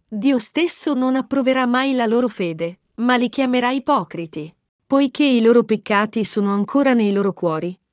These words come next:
quello che essi fanno non è opera dello Spirito Santo, ma opera di Satana. Secondo il passaggio scritturale odierno,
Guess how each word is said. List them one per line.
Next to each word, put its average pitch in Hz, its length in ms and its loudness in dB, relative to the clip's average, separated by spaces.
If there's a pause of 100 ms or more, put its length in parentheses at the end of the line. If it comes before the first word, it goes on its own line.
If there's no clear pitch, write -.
(100)
quello 262 340 4
che 269 200 0
essi 330 300 0
fanno 247 340 2
non 254 180 4
è 254 120 2
opera 277 360 0
dello 185 240 -2
Spirito 233 500 -2
Santo, 160 640 -6 (140)
ma 208 280 2
opera 285 320 -2
di 254 120 -2
Satana. 156 600 -6 (340)
Secondo 359 680 2
il 247 100 2
passaggio 240 540 2
scritturale 240 760 2
odierno, 180 640 -4